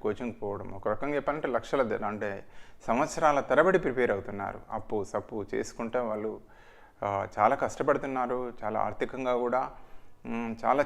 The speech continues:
చిన్న కుటుంబాలు, చాలా చిన్న కుటుంబాలు హైదరాబాద్ లోపట కానివ్వండి, మామూలు ఎక్కడో రూమ్స్ తీసుకొని ప్రిపేర్ అవుతూ అశోక్ నగర్ ప్రాంతం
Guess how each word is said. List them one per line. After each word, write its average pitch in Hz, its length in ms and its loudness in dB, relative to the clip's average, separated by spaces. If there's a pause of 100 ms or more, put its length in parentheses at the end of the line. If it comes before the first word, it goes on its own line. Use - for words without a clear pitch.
చిన్న 160 200 2 (100)
కుటుంబాలు, 110 420 0 (100)
చాలా 101 240 -4
చిన్న 110 140 -4 (100)
కుటుంబాలు 104 480 -4 (440)
హైదరాబాద్ 110 480 2
లోపట 98 280 -4
కానివ్వండి, 98 440 -6 (200)
మామూలు 95 280 -4
ఎక్కడో 101 220 -2 (120)
రూమ్స్ 104 320 -4
తీసుకొని 98 500 -6 (160)
ప్రిపేర్ 104 380 0
అవుతూ 98 220 -6 (560)
అశోక్ 107 300 -2
నగర్ 98 220 -2
ప్రాంతం 101 300 -4